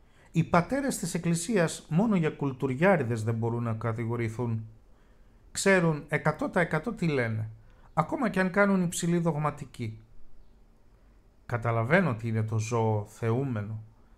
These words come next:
Ζώο είναι ο άνθρωπος που με τη βοήθεια του Θεού γίνεται κι αυτός Θεός.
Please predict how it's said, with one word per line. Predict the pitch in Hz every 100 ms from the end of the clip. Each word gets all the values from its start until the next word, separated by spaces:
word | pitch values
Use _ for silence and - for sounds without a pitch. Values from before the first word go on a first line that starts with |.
| - - -
Ζώο | 117 113 165 160 156
είναι | 165 156
ο | 143
άνθρωπος | 180 170 113 107 107 107 - - - -
που | 139
με | 127
τη | 127
βοήθεια | 131 151 165 151
του | 135
Θεού | 110 143 147
γίνεται | 139 143 139 139
κι | 135
αυτός | - 139 -
Θεός. | - 139 156 110 -